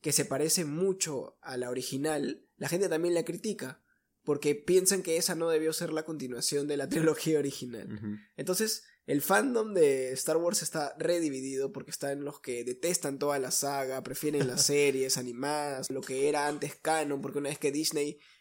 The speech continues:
Speaker 1: compra Star Wars, elimina un montón de cosas que George Lucas
Speaker 2: Había
Speaker 1: Eh,
Speaker 2: sacado.
Speaker 1: claro, o sea, en el canon de George Lucas, en el antiguo canon, que parece como Antiguo Testamento y
Speaker 2: Ajá.
Speaker 1: Nuevo Testamento,
Speaker 2: <laughs>
Speaker 1: Luke tiene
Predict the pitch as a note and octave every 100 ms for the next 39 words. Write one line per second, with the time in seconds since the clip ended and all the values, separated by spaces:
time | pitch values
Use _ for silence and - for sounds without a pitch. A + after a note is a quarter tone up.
0 | _ D#3+ D#3 D3+ C#3 C3 C#3 C#3 C#3+ C#3
1 | C3+ B2+ D3 C#3+ C3+ D3+ E3 E3 C#3+ C#3
2 | C#3+ C#3 B2+ C3+ C#3+ - B2 B2+ D3 B2+
3 | A2+ - - _ _ - A2 G2 G2 F2+
4 | F2+ G2 - - - - B2+ D3 C#3 A2+
5 | A2 - C3 B2+ B2 A#2 G2 - B2+ B2+
6 | B2+ - F3 F3+ D#3+ D#3 E3+ F3+ F3+ F3
7 | G3+ - - B2+ A#2 G3+ G3+ E3 D#3+ D#3+
8 | C4+ D3+ B2+ - - E3+ C3+ C3 B2+ D#3+
9 | D#3+ D#3 - B2+ D3 D3 C#3 D3 D3 D3+
10 | - D3+ C3+ C#3+ A#3 - - - - -
11 | C#3+ D#3+ - D#3